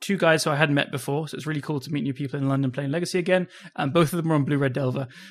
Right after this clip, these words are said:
Um, so first two matches were like that, and I've just come from playing loads online. I'm like, "Oh my god, okay." And so in, like, game two, one of them hits three discard spells in a row, like taking two Ensnaring Bridges and other good stuff. I'm like, "God, fuck this. <laughs>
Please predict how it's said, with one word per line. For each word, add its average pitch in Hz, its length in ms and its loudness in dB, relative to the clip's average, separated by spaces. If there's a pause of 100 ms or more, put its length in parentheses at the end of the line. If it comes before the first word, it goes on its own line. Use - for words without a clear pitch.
(180)
Um, 143 360 4
so 147 320 4
first 180 440 4
two 170 120 2
matches 143 360 0
were 139 120 0
like 143 180 2
that, 143 240 4
and 147 140 0
I've 147 80 2
just - 220 -8
come 180 180 4
from 156 120 -4
playing 151 200 2
loads 143 280 4
online. 135 440 2
I'm 131 80 0
like, 139 100 -6
"Oh 143 100 -2
my 127 120 -2
god, 143 220 -6
okay." 135 300 0 (460)
And 147 160 -2
so 156 320 6 (140)
in, 165 100 0
like, 156 240 0
game 151 240 2
two, 143 240 2
one 139 140 4
of 135 40 2
them 135 100 2
hits 147 200 -4
three 156 400 -4
discard 139 460 0
spells 139 320 0
in 139 80 0
a 131 40 2
row, 135 200 4 (100)
like - 160 -2
taking 135 360 -2 (260)
two 156 140 2
Ensnaring 135 500 4
Bridges 131 360 2
and 131 80 -2
other 131 200 0
good 127 180 -4
stuff. 131 320 -8
I'm - 60 -10
like, 135 180 -8 (440)
"God, 185 340 4
fuck 180 260 -4
this. 220 540 4
<laughs> 214 140 8